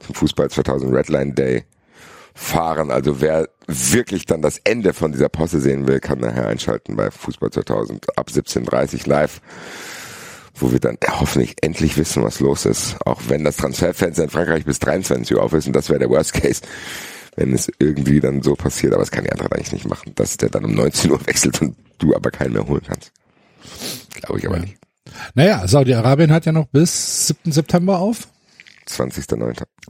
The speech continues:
Speaker 2: Zwanzigster?
Speaker 1: Mhm.
Speaker 2: Ah, ich hab siebter gelesen.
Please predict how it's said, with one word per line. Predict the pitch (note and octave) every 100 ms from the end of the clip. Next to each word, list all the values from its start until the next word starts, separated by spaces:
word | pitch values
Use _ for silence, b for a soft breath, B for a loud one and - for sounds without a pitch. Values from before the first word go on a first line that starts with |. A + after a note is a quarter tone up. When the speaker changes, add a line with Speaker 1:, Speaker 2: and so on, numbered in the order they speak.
| -
Speaker 2:
Zwanzigster? | - E3 A#3 - G3 - - - F#2 b b b b -
Speaker 1:
Mhm. | F#2 E2
Speaker 2:
Ah, | A2 A#2+
ich | -
hab | -
siebter | - F#3 - B3
gelesen. | C#3 G#2+ G2+ G2 G2+ G#2+